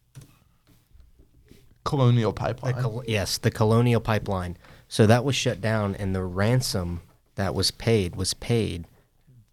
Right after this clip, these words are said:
Speaker 2: via Bitcoin. And that blockchain,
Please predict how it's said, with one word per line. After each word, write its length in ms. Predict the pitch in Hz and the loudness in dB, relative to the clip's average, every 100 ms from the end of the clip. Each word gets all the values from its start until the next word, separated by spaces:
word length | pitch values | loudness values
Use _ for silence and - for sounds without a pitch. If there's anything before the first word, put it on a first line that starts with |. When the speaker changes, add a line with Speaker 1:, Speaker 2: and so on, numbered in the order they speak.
| _ - | _ -6
Speaker 2:
via 180 | 95 90 | -2 2
Bitcoin. 540 | 147 151 - 82 78 - _ _ _ _ _ | 0 0 -6 -12 -12 -16 _ _ _ _ _
And 140 | - 101 | -2 0
that 180 | 104 92 | 0 -2
blockchain, 760 | 98 123 131 - 95 82 85 | -4 -4 -4 -6 -6 -8 -12